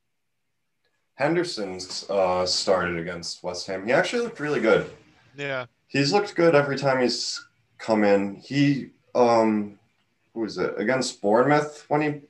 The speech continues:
Speaker 1: or no, not Bournemouth, sorry, Sheffield. When he played, um, during the season, he had a mistake early on, I remember, but then he really, um, bounced back off of that and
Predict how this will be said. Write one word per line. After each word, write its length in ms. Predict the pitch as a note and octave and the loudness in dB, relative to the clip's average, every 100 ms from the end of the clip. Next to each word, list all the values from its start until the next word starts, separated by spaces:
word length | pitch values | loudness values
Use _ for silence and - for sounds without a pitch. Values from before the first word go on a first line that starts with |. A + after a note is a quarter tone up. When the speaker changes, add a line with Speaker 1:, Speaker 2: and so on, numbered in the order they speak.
| _ _ _ _ | _ _ _ _
Speaker 1:
or 240 | - C#3 C3+ | 2 4 6
no, 200 | B2+ G#2+ | 6 6
not 240 | G2 F#2+ | 4 2
Bournemouth, 340 | F2+ F2+ F2 E2+ | 0 -8 -8 -10
sorry, 360 | - F#2+ E2+ | -4 -4 -4
Sheffield. 580 | - - A#2 - E2+ E2+ - _ _ _ _ | -4 2 2 2 -4 -6 -10 _ _ _ _
When 160 | G2 G#2+ | 0 4
he 100 | A2 | 2
played, 540 | - A#2+ A#2 G#2+ G#2+ - | 4 2 4 2 -2 -6
um, 360 | G#2 G2+ G2+ G2 | 0 0 0 -4
during 220 | A2 A#2 A2+ | -2 -2 -2
the 60 | |
season, 520 | A2+ B2 A#2+ B2 B2 - _ _ _ _ | -4 -4 -2 -2 -4 -8 _ _ _ _
he 160 | B2+ | -6
had 280 | B2 D3 D3 | 2 4 4
a 40 | |
mistake 500 | D#3 C#3+ - G#2 G#2+ | 4 0 -4 -2 -2
early 260 | A2+ A2+ A#2+ | 0 2 2
on, 180 | A#2 A#2 | 2 2
I 40 | |
remember, 340 | A#2+ A#2+ A#2+ A#2+ | -2 -2 -2 -2
but 180 | G#2+ A2 | -4 -4
then 180 | A#2 | -4
he 100 | A#2 | -4
really, 460 | G#2+ A2+ A2 G#2+ G2+ | -4 0 0 0 -2
um, 520 | E2+ D#2+ E2+ - - _ _ _ _ _ _ _ _ _ _ _ _ _ _ | -4 -6 -10 -20 -20 _ _ _ _ _ _ _ _ _ _ _ _ _ _
bounced 320 | - G#2+ G#2+ - | 0 2 0 -2
back 280 | G2 G2 | 0 0
off 300 | G2 F#2 F2 | 0 -4 -6
of 80 | F#2 | -8
that 380 | F#2 F#2 F2+ - | -6 -4 -6 -12
and 320 | F2+ F2 E2+ | -14 -14 -16